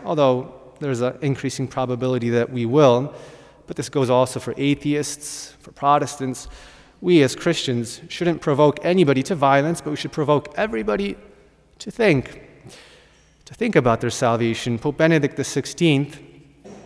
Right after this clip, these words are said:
in one of his last, or if not, perhaps the last, uh,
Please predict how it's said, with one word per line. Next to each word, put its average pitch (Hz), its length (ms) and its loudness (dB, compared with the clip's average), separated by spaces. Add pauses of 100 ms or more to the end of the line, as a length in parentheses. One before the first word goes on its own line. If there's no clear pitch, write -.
(680)
in 135 120 -2
one 135 100 2
of 127 80 0
his 117 180 -4
last, 139 540 0
or 165 140 0
if 135 120 -2
not, - 640 -4
perhaps 127 340 -6 (220)
the 156 400 0
last, 131 720 -6 (300)
uh, 117 360 -2